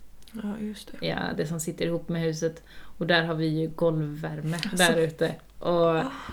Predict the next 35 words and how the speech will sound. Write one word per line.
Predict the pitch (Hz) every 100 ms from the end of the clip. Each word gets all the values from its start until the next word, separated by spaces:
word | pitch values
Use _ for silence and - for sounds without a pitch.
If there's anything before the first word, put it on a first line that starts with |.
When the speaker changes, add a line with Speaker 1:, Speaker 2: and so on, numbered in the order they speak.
| -
Speaker 2:
men | 208
vi | 202
får | 196 240
inte, | 220 220 208 202
vi | 226
får | 226
inte | 247 240 226
använda | 220 233 214 220 226
det | 202 165
än. | - - - -
Speaker 1:
Nej. | 262 247 262 254
Speaker 2:
Så, | - - -
det | - 190
är |
inte | 190 190 190
godkänt | 180 208 - - 185 185
än | 170 151
för | - 170
att | 165 -
användas. | 170 160 156 180 - - - -
Så | -
att | 175
jag | 185
får | 180 190
inte | 185 202
göra | 190 190
det |
än, | 165
men | 151
jag | 165
hoppas | - - 240
att | - -
snart | - 294 -
kanske. | - 208 285 302 339 403
Speaker 1:
Nästa | - - -